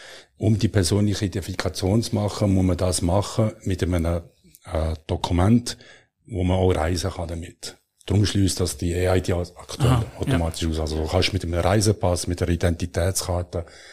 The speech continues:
Speaker 1: das ist gut, aber nicht mit einer I D.
Speaker 2: Du hast jetzt mehrfach die E-Signatur aus der Cloud erwähnt. Ich habe gelesen, dass du der Erfinder bist von der E-Signatur aus der Cloud. Stimmt das so plakativ formuliert?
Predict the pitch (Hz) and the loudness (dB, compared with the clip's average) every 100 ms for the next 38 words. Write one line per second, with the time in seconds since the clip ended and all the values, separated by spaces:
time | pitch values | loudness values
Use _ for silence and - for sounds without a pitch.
0 | - - 92 - 85 104 113 120 - _ | -20 -10 -6 -4 -2 2 2 2 -6 _
1 | - - 85 85 87 - 90 85 80 76 | -10 -4 -2 2 0 0 -4 -4 -2 -4
2 | 82 - - _ - - - _ - 160 | -6 -10 -16 _ -20 -20 -20 _ -4 -2
3 | - 156 156 151 - - 165 151 147 135 | 2 2 2 -2 -6 -8 -2 -2 -2 -2
4 | 143 127 - - 139 143 196 - 190 _ | -2 -4 -4 -2 2 2 0 -6 -14 _
5 | _ - 143 147 165 165 143 - 143 151 | _ -4 0 0 0 0 -2 2 0 2
6 | 135 - - - 151 147 131 123 147 180 | 0 -2 -4 -4 -2 -2 -2 2 2 2
7 | 180 180 165 - 165 160 156 151 170 151 | 0 2 2 0 -4 -2 -2 -2 0 -2
8 | 160 156 - - 175 127 131 233 311 - | 0 -4 -4 -2 0 0 -2 -10 -16 -20
9 | _ _ - 185 208 202 - 185 185 175 | _ _ 0 0 2 0 2 0 2 0
10 | - - 165 - 160 160 123 123 | -2 -4 -2 0 2 2 0 -6